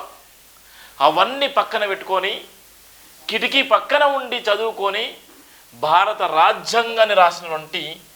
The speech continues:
నిర్మాత. నేను ఎందుకు బాబాసాహెబ్ అంబేద్కర్ గురించి చెప్తున్నానంటే, నేను ఒక వార్త రాశాను దీంట్లో, వివక్షత గురించి రాశాను కాబట్టి రా-, చెప్తున్నాను. ఇంత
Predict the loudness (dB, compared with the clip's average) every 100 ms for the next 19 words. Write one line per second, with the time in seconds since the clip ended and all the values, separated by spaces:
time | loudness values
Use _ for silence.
0 | -20 -20 -20 -20 -20 -20 -20 -20 -4 -2
1 | 2 4 4 4 -4 -10 -4 -4 -4 -6
2 | -4 4 6 6 0 -6 -8 -8 -10 -12
3 | -12 -12 -12 -10 -12 -12 -18 -20 -20 -20
4 | -20 -20 -20 -20 -20 -20 -20 -20 -20 -20
5 | -20 -20 -20 -20 -20 -20 -10 -6 -2 4
6 | 4 4 2 2 0 -4 -10 -14 -18 -20
7 | -20 -20 -20 -20 -20 -18 -8 -2 -2 -2
8 | -6 -6 -6 -2 0 -2 -4 -12 -6 -4
9 | -4 -6 -12 -12 -14 -14 -20 -20 -20 -20
10 | -20 -20 -20 -20 -20 -20 -20 -20 -16 -12
11 | -10 -4